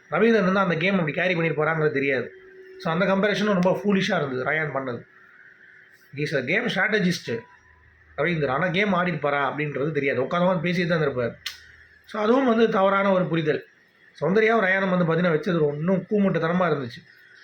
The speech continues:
நீங்க பார்த்திருப்பீங்க. அவங்களுடைய அந்த புரிதல் வந்து அப்படிதான் இருக்கு. சரி, இப்ப முத்துக்குமரன் அவர்களுக்கு என்ன ஆச்சு அப்படின்னு சொல்லி பார்த்தீங்க அப்படின்னா, இதுக்கு முன்னாடி இந்த ஜாக்லின், மஞ்சரி இவங்க எல்லாமே நீங்க எடுத்துக்கோங்க.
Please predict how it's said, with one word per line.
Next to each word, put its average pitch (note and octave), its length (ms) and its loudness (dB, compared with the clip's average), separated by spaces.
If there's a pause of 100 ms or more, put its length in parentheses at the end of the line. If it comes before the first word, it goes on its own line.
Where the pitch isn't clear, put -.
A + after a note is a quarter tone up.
(240)
நீங்க D#3+ 240 -2
பார்த்திருப்பீங்க. D3 440 -2 (1160)
அவங்களுடைய E3 340 0
அந்த D#3 120 -2
புரிதல் G3+ 300 2
வந்து F#3 220 2
அப்படிதான் F3 220 2
இருக்கு. - 300 -2 (360)
சரி, F#3 360 -2 (720)
இப்ப G#3+ 180 2
முத்துக்குமரன் A#3 560 4
அவர்களுக்கு F#3+ 920 2
என்ன F#3+ 240 0
ஆச்சு F3 460 0
அப்படின்னு D3+ 360 0
சொல்லி - 0 -
பார்த்தீங்க D3 380 0
அப்படின்னா, C3+ 540 -4 (360)
இதுக்கு D3 200 -2
முன்னாடி E3+ 640 0 (720)
இந்த C3 240 -4
ஜாக்லின், G3 520 0 (300)
மஞ்சரி E3+ 600 0 (120)
இவங்க F3+ 220 -2
எல்லாமே G3+ 260 2
நீங்க E3 180 0
எடுத்துக்கோங்க. D3+ 600 0